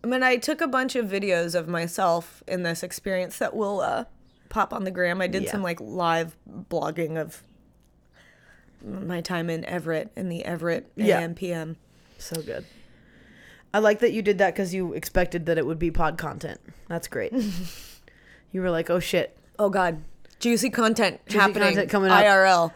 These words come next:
Speaker 2: I can't miss it."
Speaker 1: <laughs>
Speaker 2: Um,
Speaker 1: Also, I was bored. So, but this, but this brings us to another automobile-related situation, which is that while I'm getting flat tires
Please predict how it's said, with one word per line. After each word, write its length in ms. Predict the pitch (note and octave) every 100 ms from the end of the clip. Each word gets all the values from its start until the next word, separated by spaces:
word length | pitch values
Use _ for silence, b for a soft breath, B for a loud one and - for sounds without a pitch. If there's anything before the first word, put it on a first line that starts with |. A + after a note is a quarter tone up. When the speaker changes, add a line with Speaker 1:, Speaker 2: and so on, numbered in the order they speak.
| -
Speaker 2:
I 80 |
can't 280 | F#3 A3+ G3
miss 160 | G#3 G3
it." 280 | G#3+ - - -
Speaker 1:
<laughs> 580 | C4+ C#4+ C4 C4 G#3 A3
Speaker 2:
Um, 720 | A3 G#3+ G3+ G3 F#3+ F#3+ F#3+ -
Speaker 1:
Also, 280 | D4+ D#4 C4+
I 100 | F3
was 140 | D#3+
bored. 420 | - D#3+ D3 C#3 - B B
So, 380 | - F#4 F4+ - _ -
but 260 | E4 - -
this, 300 | B3+ - - -
but 200 | D4+ D#4+
this 120 | G#4
brings 300 | - D4+ B3+
us 240 | A#3+ - - _ _ _ _ -
to 160 | C#4 C4+
another 760 | - A3 A3+ A#3+ B3+ D#4 E4 G4+ _ _ _ _ _ _ -
automobile-related 1800 | A#3+ C#4 D#4+ D#4+ D#4 C4 A#3 A3 A3 - - _ G#3+ G3 F3 F3 F#3 B3
situation, 760 | - D4+ G4+ G4 - - - G#4 _ _ _ _ _ _ - - _
which 260 | A#3 A#3 -
is 380 | A3+ A#3 A3 -
that 380 | - A3 G#3+ - _ - _ b b
while 160 | - G#3
I'm 200 | B3+ G4+
getting 260 | D#4 A#3 G#3
flat 300 | G#3+ G#3+ -
tires 420 | G#3+ G3+ G3